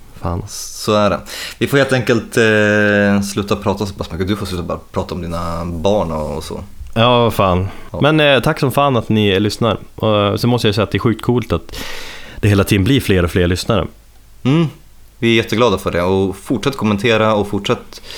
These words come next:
Speaker 2: skriva mail till oss. Och tyck,
Speaker 1: Ja.
Speaker 2: tyck illa om oss, tyck bra om oss, tyck vad ni vill om oss. Men hör av er och,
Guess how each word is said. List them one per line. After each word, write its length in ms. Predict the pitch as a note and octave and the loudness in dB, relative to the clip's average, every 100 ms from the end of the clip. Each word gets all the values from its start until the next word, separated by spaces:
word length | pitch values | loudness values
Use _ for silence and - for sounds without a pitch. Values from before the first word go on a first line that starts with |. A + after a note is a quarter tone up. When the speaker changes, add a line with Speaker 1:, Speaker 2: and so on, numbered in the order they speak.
| - - - - | -14 -16 -18 -14
Speaker 2:
skriva 300 | - A2+ G2+ | -2 2 4
mail 280 | G#2+ B2+ G2 | 4 2 0
till 100 | E2+ | -4
oss. 340 | - - - - - - - - - | -4 -8 -10 -16 -20 -20 -20 -20 -8
Och 160 | F#2+ F#2 | -4 0
tyck, 80 | A#2+ | 2
Speaker 1:
Ja. 180 | C3+ D3+ - - - | 2 2 -4 -14 -10
Speaker 2:
tyck 440 | - C3+ - - - | -4 -4 -4 -12 0
illa 280 | B2+ A2 B2 | 2 4 4
om 220 | A2+ A2+ | 4 4
oss, 180 | G2+ G2+ | 2 -2
tyck 200 | G2 E2+ | -6 0
bra 200 | G#2 G#2+ | 2 4
om 180 | F#2+ | 2
oss, 340 | F#2 - - - | 0 -2 -8 -6
tyck 260 | - - | -6 -4
vad 100 | G#2 | 0
ni 60 | G2+ | 2
vill 180 | G#2 G2 | 2 0
om 60 | |
oss. 260 | D#2+ - - - - - - | -2 -4 -10 -14 -16 -16 -4
Men 180 | G2 F#2+ | 0 2
hör 140 | G2+ | 4
av 260 | G2+ A2+ F2 | 4 4 2
er 100 | E2+ | 0
och, 380 | E2 E2 E2 | -2 -4 -4